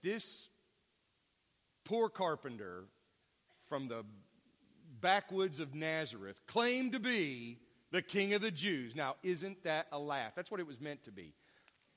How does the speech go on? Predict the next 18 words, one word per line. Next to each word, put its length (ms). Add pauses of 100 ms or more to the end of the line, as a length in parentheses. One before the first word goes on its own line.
(140)
And 180
this 200
is 100
how 200
the 100
powers 520
got 240
exposed 960 (300)
and 160
got 200 (100)
humiliated, 800 (320)
because 320
it 120
turned 340
out 200 (120)
to 40
be 240
true. 320